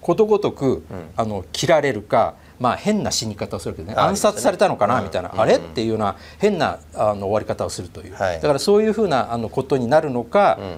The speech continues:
Speaker 2: ん。
Speaker 1: どうなのか。
Speaker 2: うん。
Speaker 1: まさしく、あの、えーと、プーチン、えー、
Speaker 2: うん。
Speaker 1: さんがどういうふうな、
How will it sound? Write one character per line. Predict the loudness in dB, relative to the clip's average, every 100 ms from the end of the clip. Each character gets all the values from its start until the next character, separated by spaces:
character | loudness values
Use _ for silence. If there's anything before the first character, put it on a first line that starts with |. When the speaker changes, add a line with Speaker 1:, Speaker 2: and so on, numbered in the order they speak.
| -2
Speaker 2:
ん。 |
Speaker 1:
ど | 0
う |
な | 2
の | -2
か。 | -4 -10 -12
Speaker 2:
う |
ん。 | -16 -16 -18 -6
Speaker 1:
ま | 0
さ | 2
し | 2 0
く、 | -6 -6 -4
あ | -4
の、 | -2 -2 -4 -6 -10
え | -8 -8 -10
ー |
と、 | -8
プ | -4
ー | -4
チ | -6
ン、 | -12 -14 -20 -14
え |
ー、 | -10
Speaker 2:
う |
ん。 | -8 -10 -12
Speaker 1:
さ | -6 -6
ん |
が | -2
ど | 0
う | 0
い |
う | 0
ふ | -2
う | -6
な、 | -6